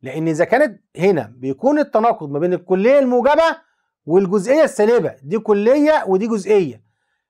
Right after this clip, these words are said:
دي موجبة ودي سالبة، بيكون التقابل بالتناقض ما بين الكلية السالبة والجزئية الموجبة، دي كلية، دي جزئية، دي سالبة، دي موجبة.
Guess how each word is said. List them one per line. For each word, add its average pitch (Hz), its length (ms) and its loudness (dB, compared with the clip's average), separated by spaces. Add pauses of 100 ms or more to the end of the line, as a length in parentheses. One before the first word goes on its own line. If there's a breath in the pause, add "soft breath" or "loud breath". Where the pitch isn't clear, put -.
(120)
دي 233 140 2
موجبة 277 320 2
ودي 262 160 -2
سالبة، 226 420 0 (760)
بيكون 175 400 0
التقابل 262 480 -2
بالتناقض 220 460 -2
ما 139 120 -6
بين 160 140 -6
الكلية 190 640 0
السالبة 226 760 0 (340)
والجزئية 196 400 0
الموجبة، 220 520 0 (380)
دي 190 140 -4
كلية، 226 640 2
دي 165 140 -4
جزئية، 220 640 0 (300)
دي 214 160 -2
سالبة، 190 480 0 (120)
دي 123 140 -16
موجبة. 185 500 0